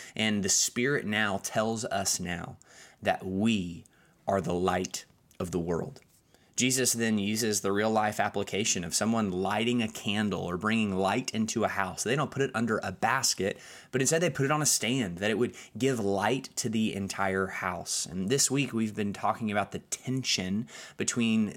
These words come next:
being in the world and being of the world. And Jesus in this passage again is inviting us, as our nature as light bearers has changed, we are now being put on a stand in the spaces and places God has given us influence.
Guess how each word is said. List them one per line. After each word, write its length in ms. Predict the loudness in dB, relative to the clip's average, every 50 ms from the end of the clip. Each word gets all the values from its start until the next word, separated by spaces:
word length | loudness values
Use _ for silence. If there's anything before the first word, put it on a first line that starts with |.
| -10 -6
being 480 | -2 0 2 2 2 0 -2 -4 -6 -10 _ _
in 260 | 0 2 2 2 2
the 80 | 2 2
world 480 | 4 4 4 4 4 2 2 0 -2 -2
and 180 | -2 -2 -2 0
being 360 | 0 0 0 2 0 -2 -4 -6 -12 -20 -20 -20 _ _
of 260 | 2 2 2 0 -2
the 80 | -4 -4
world. 400 | -2 -2 -6 -6 -8 -8 -8 -6
And 160 | -4 -4 -2
Jesus 460 | 0 0 0 2 2 2 2 2 2
in 80 | 2 0
this 120 | 0 -2
passage 420 | 0 0 0 0 0 -4 -6 -6 -6
again 280 | -6 -4 -4 -4 -4
is 120 | -4 -4 -2
inviting 580 | -2 -4 0 0 2 2 2 2 2 0 -2
us, 120 | -2 -2 -2
as 120 | 0 2
our 160 | 2 2 2
nature 800 | 2 2 2 2 2 2 2 0 0 0 0 0 0 0 0 0 0
as 240 | 0 0 0 -2
light 480 | -2 -2 -2 0 0 0 -2 -2 -6 -10
bearers 680 | -10 -6 -2 0 0 2 2 2 2 2 2 0 -2 -2
has 300 | -2 -4 -2 -2 -4 -4
changed, 640 | -4 -4 -4 -2 -4 -4 -6 -8 -6 -8 -8 -8 -10 -18 -20 -20 -20 -16 -4 -2
we 100 | 0 2
are 80 | 4
now 240 | 4 4 4 2 0
being 280 | 0 0 0 0 0 -2
put 300 | -4 -2 -2 -2 -2 -2 -4
on 380 | -2 0 0 0 0 -2 -4 -6
a 60 | -2
stand 480 | -2 0 0 0 0 -2 -2 -2 -4 -4
in 120 | -6 -4
the 40 | 0
spaces 640 | 2 2 2 2 2 0 2 2 0 0 0 -2 -2
and 180 | -4 -4 -6 -6
places 500 | -4 -2 0 0 0 0 -2 -2 -4 -2
God 260 | 0 2 2 2 2
has 120 | 2 0
given 220 | 0 -2 -2 -2 0
us 160 | -2 -2 -4
influence. 540 | -4 -6 -8 -6 -4 -4 -2 -2 -2 -4